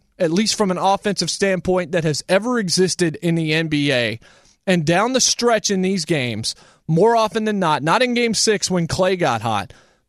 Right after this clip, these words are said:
and Steph was a lot more consistent. But we've seen the Warriors defer to Durant and sit there and watch him try to go one on five like it's Oklahoma City all over again because they expect him to make the shots because it's become his team.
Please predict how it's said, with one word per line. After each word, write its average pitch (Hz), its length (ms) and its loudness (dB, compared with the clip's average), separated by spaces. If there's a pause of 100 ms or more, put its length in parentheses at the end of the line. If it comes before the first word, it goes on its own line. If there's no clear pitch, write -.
(280)
and 175 220 2
Steph 214 320 0
was 165 140 -2
a 160 60 0
lot 156 200 0
more 165 160 -2
consistent. 151 720 -2 (440)
But 165 120 2
we've 196 200 2
seen 262 200 2
the 214 80 2
Warriors 196 420 0
defer 196 520 0
to 226 100 2
Durant 165 540 0
and 151 140 -2
sit - 260 0
there 214 180 2
and 175 100 -2
watch 180 260 2
him 196 140 0
try 190 180 0
to 180 80 -4
go 170 140 2
one 165 260 0
on 185 180 0
five 170 380 0
like 165 160 0
it's 151 140 -2
Oklahoma 175 460 0
City 165 340 0
all 214 300 4
over 185 280 0
again 139 440 -2 (320)
because 196 280 0
they 190 140 0
expect - 460 -2
him 240 280 2
to 226 60 2
make 214 240 -2
the 196 60 -4
shots 180 600 0 (300)
because 202 300 0
it's 196 120 -6
become 208 420 0
his 196 280 0
team. 185 380 -2